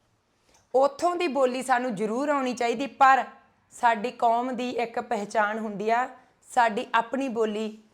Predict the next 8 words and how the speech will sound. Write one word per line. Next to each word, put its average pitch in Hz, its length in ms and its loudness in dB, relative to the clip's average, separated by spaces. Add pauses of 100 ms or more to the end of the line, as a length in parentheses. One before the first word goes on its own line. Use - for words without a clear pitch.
(140)
ਸਾਡੀ 240 400 0
ਮਾਤ 226 400 0
ਭਾਸ਼ਾ, 214 440 0 (400)
ਸਾਡੀ 233 520 0
ਮਾਂ 233 340 6
ਬੋਲੀ 247 300 0
ਕਿਹੜੀ 247 340 -2
ਆ? 320 180 6